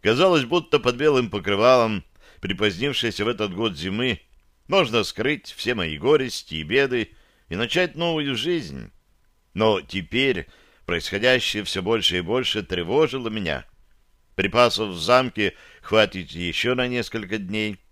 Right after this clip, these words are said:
Потом придётся питаться лишь мороженой картошкой да солёным жёстким мясом, от которого, если честно,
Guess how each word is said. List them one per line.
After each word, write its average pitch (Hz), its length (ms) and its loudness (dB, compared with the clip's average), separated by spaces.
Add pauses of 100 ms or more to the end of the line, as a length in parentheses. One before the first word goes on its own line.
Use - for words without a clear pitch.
(500)
Потом 170 320 2
придётся 151 480 2
питаться 120 500 0
лишь 120 340 -4 (300)
мороженой 110 480 0
картошкой 95 840 -2 (200)
да 98 160 2
солёным 117 500 0
жёстким 98 540 -2
мясом, 92 560 -2 (260)
от 95 160 2
которого, 123 460 2
если 92 320 -2
честно, 78 560 -4